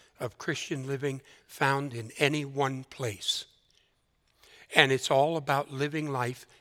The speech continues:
inside out. And so, uh, that's what he's talking about here. He says there's a conversion required, and that conversion has to be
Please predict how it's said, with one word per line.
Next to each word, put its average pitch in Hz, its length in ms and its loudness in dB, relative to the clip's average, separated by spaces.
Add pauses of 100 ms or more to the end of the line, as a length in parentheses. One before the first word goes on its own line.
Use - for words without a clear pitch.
inside 135 520 0
out. 113 220 -6 (1300)
And 139 180 2
so, 131 420 2
uh, 113 140 0 (340)
that's 170 360 4
what 151 140 4
he's 123 180 -6
talking 165 440 2
about 113 300 -4
here. 104 340 -6 (340)
He 165 160 0
says 143 320 4
there's 143 260 6
a 135 60 0
conversion 151 800 0 (300)
required, 147 800 6 (380)
and 160 220 8
that 180 320 8
conversion 156 800 4 (260)
has 208 400 6
to 180 100 6
be 170 440 6